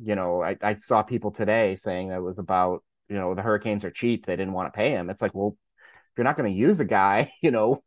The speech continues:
why, why would you? You know, it's the, you know,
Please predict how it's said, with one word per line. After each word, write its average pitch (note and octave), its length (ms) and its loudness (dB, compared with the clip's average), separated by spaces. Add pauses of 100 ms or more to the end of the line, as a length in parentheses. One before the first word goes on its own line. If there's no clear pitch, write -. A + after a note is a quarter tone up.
(140)
why, B2+ 280 4
why A#2 300 0
would C#3+ 260 0
you? E2 220 -12
You A2+ 100 -2
know, A#2+ 180 4
it's - 200 -6
the, D3 220 2 (680)
you C3+ 140 2
know, A2+ 340 2